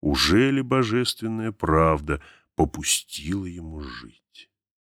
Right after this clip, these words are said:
И как, будучи праведной, она допустила хотя бы одно существование его на земле живых?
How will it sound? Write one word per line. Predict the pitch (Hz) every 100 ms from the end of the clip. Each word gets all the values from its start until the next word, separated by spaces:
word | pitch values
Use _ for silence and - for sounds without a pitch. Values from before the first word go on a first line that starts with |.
| _ _ _ _ _
И | 92 87
как, | - 123 117 76
будучи | 65 87 101 80 -
праведной, | 76 73 82 104 113 85 69 69 67
она | 65 76
допустила | 95 87 85 - - 110 117 113
хотя | 90 85 120
бы | 117 117 - - _ -
одно | 82 82 87 117 139
существование | - 113 - 98 - 92 87 78 90 123 117 92 78 71
его | 67 67 71 60 69 110 - _ _ _
на | 71 73
земле | 69 73 69 65 92
живых? | 101 87 92 107 90 - _